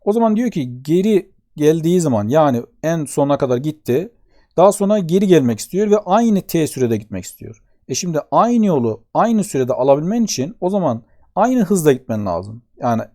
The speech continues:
aynı büyüklükteki hızla gitmen lazım. Şimdi o zaman başlangıçta bunun yere göre hızını bulalım. Bakın burada yine hareketli bir sistem var.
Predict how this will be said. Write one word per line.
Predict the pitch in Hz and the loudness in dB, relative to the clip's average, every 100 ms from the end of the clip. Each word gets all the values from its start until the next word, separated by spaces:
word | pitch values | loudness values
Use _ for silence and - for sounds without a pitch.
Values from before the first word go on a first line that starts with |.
| _ | _
aynı | 175 214 185 | 0 2 2
büyüklükteki | 139 120 - 113 | -2 -4 -8 -6
hızla | 110 117 | -4 -4
gitmen | 104 104 92 85 | -6 -6 -10 -8
lazım. | 90 120 - _ _ _ _ | -10 -12 -20 _ _ _ _
Şimdi | - 226 | -4 0
o | 240 | 2
zaman | 240 233 214 | 2 0 2
başlangıçta | 208 214 202 185 - 175 202 185 | 2 2 0 -4 -2 0 0 -2
bunun | 190 | -2
yere | 170 185 208 | 0 2 2
göre | 165 202 | 4 4
hızını | 156 156 | 4 0
bulalım. | 123 95 113 _ - | -2 -2 -6 _ -6
Bakın | - 196 | -4 -2
burada | 208 | 2
yine | 196 214 | 2 0
hareketli | 190 196 180 180 - | -2 0 0 -2 -2
bir | 196 | -4
sistem | 180 - 151 110 | -4 -4 -2 -2
var. | 90 | -6